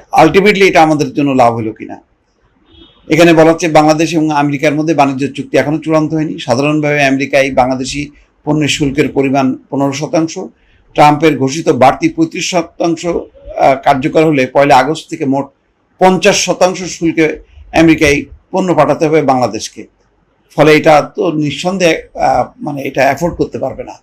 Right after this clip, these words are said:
এখন এই তাই বলে ভিক্ষার গম কিনতে হবে?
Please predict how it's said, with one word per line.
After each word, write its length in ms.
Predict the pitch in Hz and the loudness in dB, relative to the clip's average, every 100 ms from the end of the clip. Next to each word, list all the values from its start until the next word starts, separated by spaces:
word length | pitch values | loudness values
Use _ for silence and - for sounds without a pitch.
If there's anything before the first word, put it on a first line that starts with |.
| _ _ - - - 147 | _ _ -12 -10 -4 -2
এখন 220 | 147 175 | 0 2
এই 160 | 165 156 | 2 0
তাই 260 | - 151 | 0 0
বলে 300 | 160 175 165 - _ _ _ 143 | 0 -2 -4 -6 _ _ _ -2
ভিক্ষার 340 | 165 - 180 | -2 0 -2
গম 320 | 185 180 180 | 0 -4 -4
কিনতে 320 | - 185 175 196 | -10 -10 -4 -4
হবে? 240 | 156 | -4